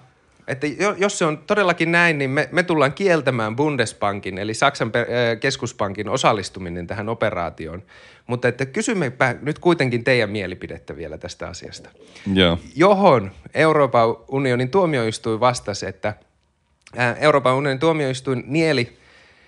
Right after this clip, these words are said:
Speaker 1: nieli tän, tota, Euroopan keskuspankin antaman argumentin tästä fragmentaatiosta ja li-, liiallisista spreadeistä täysin. Se ei tehnyt siihen käytännössä mi-, mi-, mitään muutoksia, mut se a-, asetti tämmösiä tiettyjä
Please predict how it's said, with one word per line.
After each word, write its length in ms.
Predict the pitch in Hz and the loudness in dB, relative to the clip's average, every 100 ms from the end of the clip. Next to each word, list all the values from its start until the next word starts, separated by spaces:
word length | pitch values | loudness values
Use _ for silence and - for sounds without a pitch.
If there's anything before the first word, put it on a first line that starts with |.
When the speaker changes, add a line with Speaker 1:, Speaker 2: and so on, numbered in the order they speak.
| _ _ | _ _
Speaker 1:
nieli 360 | - 160 143 131 | 2 4 6 4
tän, 300 | 127 107 110 101 | 2 2 0 0
tota, 500 | 110 - 110 107 - - _ - _ - | 0 4 6 6 4 -8 _ -20 _ 0
Euroopan 320 | 131 135 127 123 | 4 4 4 4
keskuspankin 720 | 165 - 127 - 113 113 113 | 4 4 -2 2 2 4 0
antaman 300 | 120 139 147 | 2 0 4
argumentin 720 | 160 127 123 104 98 92 92 - | 2 2 0 -2 -2 -6 -10 -10
tästä 220 | - - 120 | -8 -6 2
fragmentaatiosta 1040 | 143 131 127 113 104 98 101 98 - 95 | 4 4 0 0 2 2 0 -4 -2 -2
ja 180 | 101 110 | 0 -2
li-, 140 | 135 | 0
liiallisista 640 | 147 139 113 110 107 113 - - | 2 4 2 0 -6 -8 -10 -20
spreadeistä 580 | - 147 131 113 104 - | -4 2 2 2 -4 0
täysin. 480 | 123 95 - 98 104 | 2 2 0 -6 0
Se 80 | |
ei 80 | 131 | 0
tehnyt 340 | 127 143 135 127 | 2 -2 -2 -2
siihen 300 | 151 120 110 | -2 -2 2
käytännössä 520 | 127 117 107 98 110 | 4 4 0 -4 -6
mi-, 140 | 110 | -6
mi-, 140 | 120 139 | -6 -4
mitään 340 | 143 139 110 | -2 0 0
muutoksia, 540 | 107 107 98 - - 87 | 0 -2 -4 -8 -12 -14
mut 180 | - 95 | -12 -8
se 240 | 123 - _ - | -6 -6 _ -10
a-, 120 | - - 170 | -8 0 2
asetti 320 | 190 175 135 | 2 0 0
tämmösiä 240 | 131 135 | -2 -2
tiettyjä 600 | 131 180 180 - 120 95 | 0 2 0 -2 -2 -2